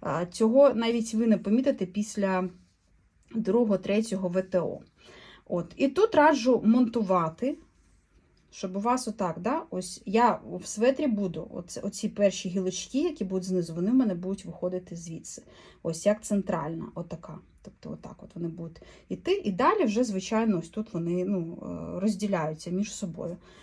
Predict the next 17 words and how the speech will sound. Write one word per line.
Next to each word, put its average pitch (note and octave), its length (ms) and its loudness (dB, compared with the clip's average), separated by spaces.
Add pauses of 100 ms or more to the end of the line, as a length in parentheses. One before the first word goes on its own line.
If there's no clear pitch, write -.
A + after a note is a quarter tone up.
(360)
Значить, A3+ 280 -4
ви G4 120 6
визначились C#4+ 640 4
з - 100 -6
шириною C4 480 4
вашого A3 400 0
светра, F3 480 -6
набрали G#3 460 0
петлі, F3 440 -6
все - 240 -8
добре, F3+ 340 0
в'яжемо B3 560 2
по G#3+ 80 -4
колу E3+ 480 -6 (160)
і F#3 100 -6
в'яжемо C#4 440 2
сюди. F3+ 360 -6